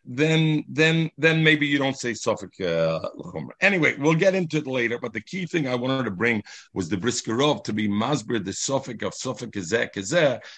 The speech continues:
I don't know, uh, Lucy, if it helps you much, but therefore there's a Suffolk to think it's Osir, because even today this meat still is Basar Kachim, Sheyesh Lam Heter Achila, but it's not like a Basar Chol,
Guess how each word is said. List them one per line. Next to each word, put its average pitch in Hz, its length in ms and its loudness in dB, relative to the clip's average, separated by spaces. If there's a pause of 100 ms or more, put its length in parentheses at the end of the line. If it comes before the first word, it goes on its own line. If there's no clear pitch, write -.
(140)
I 117 120 2
don't 131 140 2
know, 117 300 4
uh, 104 120 2
Lucy, 123 380 0
if 113 120 -6
it 107 60 -2
helps 156 360 -2
you 139 120 0
much, 110 420 2 (260)
but 104 320 2
therefore 160 560 4
there's 131 220 -6
a 127 60 -4
Suffolk 160 480 0
to 120 100 -2
think 156 260 -2
it's 123 180 -4
Osir, 160 460 2
because 127 380 -2
even 185 360 2
today 180 360 2
this 151 260 -4
meat 185 460 2
still 202 500 4 (240)
is 208 220 0
Basar 170 400 4
Kachim, 190 640 0 (280)
Sheyesh 175 540 2
Lam 180 140 4
Heter 147 360 2
Achila, 104 480 -4
but 98 140 -4
it's - 160 -14
not 165 240 -2
like 127 160 -6
a 110 60 -2
Basar 123 320 -6
Chol, 233 260 -8